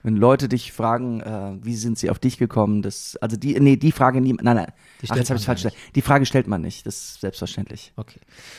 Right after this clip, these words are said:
Speaker 2: Der Carsharing-Konnoisseur, das haben wir festgestellt, bist du immer noch mehr denn je.
Speaker 1: Ja.
Speaker 2: Der aktuelle Guinness-Buch-Rekordhalter im Grüßen der Nachbarschaft ist
Speaker 1: Hallöchen.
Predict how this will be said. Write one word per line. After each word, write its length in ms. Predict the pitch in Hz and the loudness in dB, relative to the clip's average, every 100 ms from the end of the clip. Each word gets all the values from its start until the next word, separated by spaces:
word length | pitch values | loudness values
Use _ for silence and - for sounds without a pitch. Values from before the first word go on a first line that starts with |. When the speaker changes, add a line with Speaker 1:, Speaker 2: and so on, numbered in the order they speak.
| - - | -10 -4
Speaker 2:
Der 80 | 135 | 2
Carsharing-Konnoisseur, 1300 | 170 196 208 190 - 180 170 - 180 196 247 254 - | 4 6 6 4 4 2 2 2 4 4 4 2 -2
das 180 | 135 - | -6 -2
haben 120 | 151 | -2
wir 60 | 147 | -2
festgestellt, 540 | 170 170 175 - 175 | -2 -4 -4 -2 -2
bist 180 | 160 - | -2 -6
du 40 | 170 | -4
immer 140 | 190 | -2
noch 160 | 196 165 | -2 -2
mehr 160 | 160 | -2
denn 160 | 143 135 | -2 -2
je. 260 | 147 226 - - | -2 -4 -6 -2
Speaker 1:
Ja. 180 | 139 151 | 0 0
Speaker 2:
Der 200 | 151 170 | 0 -2
aktuelle 480 | 196 - 202 175 170 | -4 0 2 2 2
Guinness-Buch-Rekordhalter 1500 | 180 196 - - 175 - - 135 143 - 160 175 160 160 151 | 2 0 0 2 2 0 -6 -4 -2 0 0 2 -2 -2 -4
im 100 | 139 | -6
Grüßen 300 | 143 165 156 | -2 -2 -2
der 80 | 131 | -2
Nachbarschaft 580 | 156 - 160 175 170 147 | -2 -4 -4 -4 -4 2
ist 60 | |
Speaker 1:
Hallöchen. 560 | 151 196 196 165 160 | 6 6 6 2 2